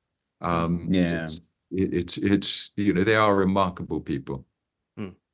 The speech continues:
Speaker 3: That's
Speaker 2: Yeah, and
Speaker 3: incredible.
Speaker 2: just in addition to what Christopher said, you know, the music really lifts the spirit within the film,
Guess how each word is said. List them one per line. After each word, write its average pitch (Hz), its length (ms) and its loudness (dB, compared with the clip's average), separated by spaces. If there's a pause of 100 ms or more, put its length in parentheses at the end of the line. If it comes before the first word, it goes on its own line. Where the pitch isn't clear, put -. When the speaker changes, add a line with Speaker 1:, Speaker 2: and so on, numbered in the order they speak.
(280)
Speaker 3:
That's 104 120 -4
Speaker 2:
Yeah, 107 160 4
and 110 80 6
Speaker 3:
incredible. 123 200 4
Speaker 2:
just 139 100 -2
in 123 100 4
addition 110 540 2
to 98 80 -4
what 98 240 0
Christopher 95 420 -6
said, 92 360 2
you 95 120 4
know, 90 160 2
the 87 140 0
music 95 580 2
really 90 640 2
lifts 104 460 -2
the 101 120 0
spirit 95 500 0
within 117 480 2
the 107 100 2
film, 90 560 0